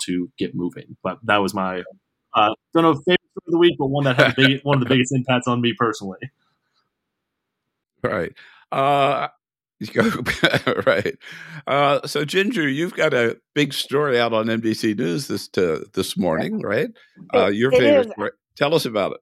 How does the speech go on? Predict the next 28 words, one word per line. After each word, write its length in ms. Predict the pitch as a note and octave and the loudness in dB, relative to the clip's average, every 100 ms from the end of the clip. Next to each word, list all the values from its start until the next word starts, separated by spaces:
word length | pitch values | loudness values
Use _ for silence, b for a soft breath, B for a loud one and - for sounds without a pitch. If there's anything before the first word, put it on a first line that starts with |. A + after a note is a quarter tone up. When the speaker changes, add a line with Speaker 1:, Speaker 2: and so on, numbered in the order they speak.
| _ | _
Speaker 2:
Yeah. 220 | A#2+ A2+ - _ _ _ _ | -4 -4 -4 _ _ _ _
Speaker 3:
Well, 380 | A#3+ A#3 A3+ - - - | -2 4 6 4 -2 -10
it's 240 | C4 - _ | -10 -10 _
now 320 | G#3 G#3 A#3 | -6 -2 0
that 140 | B3 A3 | 0 -2
we've 160 | G#3+ - | -6 -8
put 180 | G#3+ G#3 - | -8 -8 -4
the 120 | F3+ | -4
obituaries 760 | F3+ F#3 - E3 D#3 D3+ D3+ - - | -2 -4 -4 -4 -2 -4 -6 -10 -12
of 320 | D#3 C#3+ B2 - _ | -6 -4 -6 -10 _
sports 540 | - - E3 D3+ - | -18 -8 -2 -2 -2
and 260 | - C#3 C#3 B2+ | -4 -4 -8 -10
Speaker 2:
<laughs> 40 | |
Speaker 3:
people 500 | - - - D3+ D3 - | -8 -6 0 2 2 -2
aside, 420 | D3+ D#3 D3 D#3 - B B B B | -2 2 2 0 -8 B B B B
um, 460 | A3 G#3+ G#3 G#3 - _ - | 4 4 0 -8 -20 _ -10
we 160 | A3 C#4+ | -8 -8
have 180 | C#4 C4 | -8 -8
a 80 | G3+ F#3 | -8 -10
great 360 | G#3 G#3+ G#3+ | -4 -4 -4
story 480 | - E3+ D3+ D3 C#3 - _ | -8 -6 -4 -4 -6 -12 _
from 240 | - F3 E3+ | -2 -2 -2
Alex 380 | F3+ F#3+ G#3+ G#3 | -2 0 -2 -6
Seitz-Wald 680 | - D3+ D3 - C#3+ C#3+ C#3 - | -6 -6 -6 -6 -2 -2 -4 -10
that 140 | G3 G3+ | -6 -4
is 300 | G#3 G3+ - - _ | -2 -4 -8 -20 _
so 1000 | - - - - - - - C4 A#3 B3+ | -20 -18 -16 -16 -18 -18 -8 -2 0 0
wild. 680 | C#4+ A#3+ G#3 G3+ E3 D3 D3+ | -2 -2 0 0 -2 -10 -16